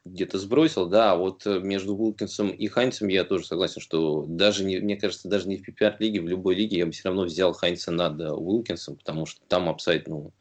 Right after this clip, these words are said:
только если тачдауны человек занесёт, и не верю я в него так достаточно сильно. Так, ладно, тогда перейдём ещё к, к ресам. Э, первый, э, кто нам очень нравится на этой неделе, это, э, Бисли,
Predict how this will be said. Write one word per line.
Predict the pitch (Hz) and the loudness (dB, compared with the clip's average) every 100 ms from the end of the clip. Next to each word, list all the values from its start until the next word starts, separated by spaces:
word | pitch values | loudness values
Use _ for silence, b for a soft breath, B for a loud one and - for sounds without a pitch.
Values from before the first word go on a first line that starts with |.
| B B B B | B B B B
только | 98 - | 0 2
если | 92 85 | 2 4
тачдауны | 87 87 87 85 73 | 2 2 2 0 -2
человек | - 78 78 | -8 -8 -8
занесёт, | 78 85 87 - 110 - | -6 -4 -4 2 2 2
и | 76 76 - _ B B B B B _ | -6 -10 -16 _ B B B B B _
не | 85 87 95 | -8 -2 0
верю | 87 80 76 | 2 0 0
я | 82 | -8
в | 76 | -6
него | 82 82 | -4 -2
так | 80 80 | -2 -4
достаточно | 80 - 78 98 | -4 -4 -4 -4
сильно. | - 147 113 B B | 2 4 4 B B
Так, | 135 143 | 2 4
ладно, | 127 | 4
тогда | 117 123 | 4 4
перейдём | 120 113 117 | 4 0 0
ещё | 107 - | -2 -4
к, | - - | -4 -4
к | 110 | -2
ресам. | 127 175 190 78 - _ | 2 2 2 -6 -12 _
Э, | - 85 82 78 80 76 73 73 - _ | -10 -6 -6 -6 -8 -8 -10 -14 -18 _
первый, | 127 120 107 95 90 | 4 6 4 2 0
э, | 95 92 90 | -6 -6 -8
кто | - - _ 113 107 | -12 -20 _ 0 2
нам | 95 92 92 90 _ | 2 -2 -4 -12 _
очень | 127 104 104 | -2 -2 -2
нравится | 98 101 90 - 92 | 2 4 2 -4 -6
на | 87 92 | -4 -4
этой | 90 90 | -4 -4
неделе, | 95 92 98 98 87 78 76 | -4 0 2 2 2 -2 -4
это, | - 90 - 90 87 87 85 87 | -6 -8 -4 -2 2 2 0 -4
э, | 82 82 85 - - 82 | -8 -8 -10 -8 -8 -10
Бисли, | 95 123 - 98 - | 4 6 6 4 2